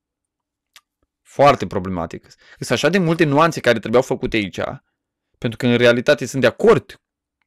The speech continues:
cum am spus deja, cu ideea principală, dar sunt atâtea nuanțe care trebuiau făcute încât fără ele învățătura este una rea, stricată, foarte rea. Și acum vreau să închei cu o secțiune,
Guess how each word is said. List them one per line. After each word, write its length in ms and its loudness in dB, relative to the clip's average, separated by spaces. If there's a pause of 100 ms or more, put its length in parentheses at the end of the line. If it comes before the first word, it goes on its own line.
(880)
cum 140 -6
am 60 0
spus 180 -10
deja, 300 -4 (380)
cu 100 -12
ideea 260 4
principală, 720 -4 (640)
dar 380 0
sunt 100 -8
atâtea 260 0
nuanțe 280 0
care 160 0
trebuiau 240 0
făcute 320 -4
încât 340 -4
fără 360 2
ele 500 4
învățătura 540 -2
este 220 -6
una 140 -2
rea, 320 -4 (260)
stricată, 480 -4
foarte 460 0
rea. 220 -14 (1900)
Și 120 -10
acum 220 -2
vreau 160 2
să 200 -6
închei 460 -2
cu 100 -10
o 40 -6
secțiune, 720 -6